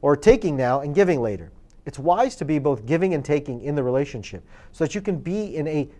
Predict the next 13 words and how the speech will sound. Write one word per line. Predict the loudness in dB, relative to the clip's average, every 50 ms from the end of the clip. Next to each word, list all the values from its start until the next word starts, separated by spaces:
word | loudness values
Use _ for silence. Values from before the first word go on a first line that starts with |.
| -20 -20
proper | -14 0 4 6 6 6 6 4 2 2
exchange | 2 0 -4 -2 0 2 2 2 0 -4
in | -6
the | -4
relationship. | -4 -4 -6 -8 -8 -12 -14 -14 -16 -16 -20 -20 -20 -10 -6
And | -4 0
when | 4
that | 4 6 6 6
happens, | 4 4 2 2 0 -4 -6 -8 -12 -18 -20 -10 -6
you'll | -2 -2 -2
attract | -2 -2 -2 -2 -2 -2 -4 -6
a | -10
partner | -8 -2 0 0 0 0 -2 -8 -12 -12 -14